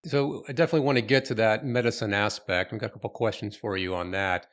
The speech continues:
But I'm wondering just at a, at a higher level, when we use the term evidence-based, is there some threshold that we need to be mindful of on what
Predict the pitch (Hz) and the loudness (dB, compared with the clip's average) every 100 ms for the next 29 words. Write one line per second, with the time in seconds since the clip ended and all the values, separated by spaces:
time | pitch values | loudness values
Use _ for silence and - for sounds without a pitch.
0 | _ _ _ - 139 123 131 143 139 131 | _ _ _ -2 4 4 6 6 6 6
1 | 117 110 113 - 107 104 101 92 _ _ | 4 4 0 0 4 6 6 2 _ _
2 | _ - 123 98 - 139 131 113 107 110 | _ 0 4 4 6 6 6 4 4 4
3 | 104 98 104 117 127 117 139 127 98 - | 4 2 2 0 0 -2 -2 -2 -4 -4
4 | - 113 104 98 90 _ _ _ - 120 | 0 2 2 0 -2 _ _ _ -2 0
5 | 113 104 98 101 90 98 92 85 - 101 | 2 2 0 -6 0 2 2 0 -6 -2
6 | 147 160 - 127 104 - - 104 110 - | 0 2 2 0 0 -6 -2 2 2 2
7 | 117 101 98 98 101 101 101 101 98 92 | 0 0 0 -2 -2 -2 -2 -2 -4 -4
8 | 92 95 101 101 104 95 92 92 95 95 | 0 0 0 -2 -4 0 2 2 -2 -4
9 | 101 101 101 | 0 2 2